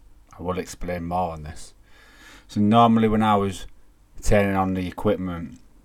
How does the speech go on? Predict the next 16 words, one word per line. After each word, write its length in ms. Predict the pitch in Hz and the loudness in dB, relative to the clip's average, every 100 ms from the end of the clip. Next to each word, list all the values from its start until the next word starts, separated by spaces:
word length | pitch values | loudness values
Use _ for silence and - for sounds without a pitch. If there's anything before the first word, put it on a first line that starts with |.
| - - - - - | -20 -20 -20 -12 -2
pre-planning 480 | 113 104 107 101 | 0 0 0 0
in 80 | 98 | 0
my 160 | 98 90 | 0 -2
head 300 | - 95 82 | -2 -8 -2
what 200 | 104 104 | 0 0
I'd 180 | 98 92 | -4 -6
like 260 | 92 92 | -6 -6
this 180 | 101 90 | -8 -10
episode 460 | 87 - - 90 85 | 0 2 2 -2 -8
to 140 | - | -12
be 240 | - 123 113 | -4 0 0
like, 360 | 87 85 - - - - - - - - _ _ - - - | -2 -4 -10 -16 -20 -20 -20 -20 -20 -20 _ _ -20 -20 -2
back 260 | 104 - | -2 -2
in 380 | 95 92 87 - | -6 -4 -6 -8
season 440 | - 101 90 85 92 | -8 -6 -6 -4 2
one, 260 | 104 101 | 4 4